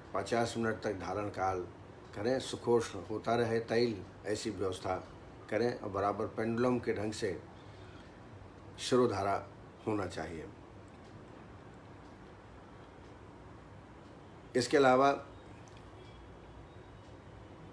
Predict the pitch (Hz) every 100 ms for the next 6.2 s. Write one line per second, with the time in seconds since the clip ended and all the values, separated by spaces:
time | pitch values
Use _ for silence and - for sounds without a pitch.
0 | - - - - 120 131 - 120 131 131
1 | 120 131 135 120 110 107 110 135 143 113
2 | 104 - - - - 107 107 147 143 123
3 | 113 117 113 123 120 139 127 117 117 117
4 | 120 120 101 85 - - - - - -
5 | - - - - - - 113 113 113 117
6 | - 131